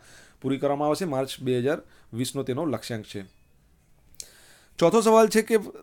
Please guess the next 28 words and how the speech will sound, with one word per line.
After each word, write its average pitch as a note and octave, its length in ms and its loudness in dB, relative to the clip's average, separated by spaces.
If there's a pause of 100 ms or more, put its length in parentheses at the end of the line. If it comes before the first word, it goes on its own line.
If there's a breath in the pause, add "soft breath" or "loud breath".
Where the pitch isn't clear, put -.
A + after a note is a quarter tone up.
તાજેતરમાં F#3+ 480 4
સંયુક્ત F#3 380 0
રાષ્ટ્ર F#3+ 340 4
દ્વારા D#3+ 300 6
કોને D#3+ 420 -2
most F3 580 -2
famous F#3 220 -2 (120)
teenager F3+ 320 0
in C#3+ 160 -4 (100)
the E3+ 60 2 (320)
world C#3+ 180 4
તરીકે C3+ 300 -2
જાહેર A#2+ 200 -2
કરવામાં A2+ 340 -4
આવ્યા G#2 140 -6
છે? G2 380 -18 (840 loud breath)
તો B2 80 -6
કોને C3+ 220 -2
જાહેર D3+ 200 4
કરવામાં E3 280 0
આવે D#3+ 60 0
છે? G3 100 -6
મલાલા C#3 580 0
યુસુફઝઈ. B2 920 -6
અહીંયા A#2+ 220 -8
તમે A#2+ 220 -8
ઇમેજમાં A2 540 -10
તેઓને G#2+ 360 -10